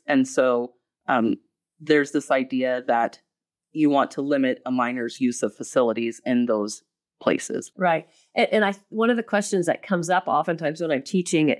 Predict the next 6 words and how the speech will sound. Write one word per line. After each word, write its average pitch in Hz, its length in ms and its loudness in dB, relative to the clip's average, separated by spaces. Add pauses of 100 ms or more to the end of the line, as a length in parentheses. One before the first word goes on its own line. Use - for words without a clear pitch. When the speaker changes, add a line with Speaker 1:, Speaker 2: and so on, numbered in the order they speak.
(340)
Speaker 2:
people 202 240 2
find 165 340 -2
it - 140 -4
interesting 180 640 0
that, 160 280 0 (400)
um, 156 300 0